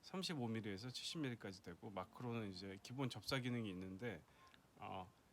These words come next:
치-, 최대 칠십 밀리 줌 상태에서 한 칠십 센치까지,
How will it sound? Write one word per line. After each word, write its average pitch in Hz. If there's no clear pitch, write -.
치-, 214
최대 202
칠십 214
밀리 160
줌 135
상태에서 135
한 147
칠십 -
센치까지, 131